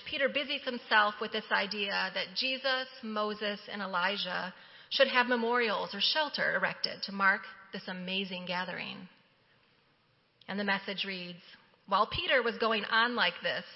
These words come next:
babbling, a light radiant cloud enveloped them, and sounding from deep in the cloud, a voice, 'This is my son,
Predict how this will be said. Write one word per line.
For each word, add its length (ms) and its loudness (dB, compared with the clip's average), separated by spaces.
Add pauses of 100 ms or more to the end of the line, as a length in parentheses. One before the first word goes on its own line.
babbling, 800 4 (800)
a 100 2
light 360 8
radiant 380 4
cloud 600 0
enveloped 520 -6
them, 380 -10 (360)
and 140 -6 (120)
sounding 460 4
from 240 -2
deep 240 -4
in 80 -8
the 60 -8
cloud, 600 -6 (500)
a 100 -2
voice, 460 -6 (720)
'This 340 4 (220)
is 160 -10
my 220 -8 (160)
son, 460 -4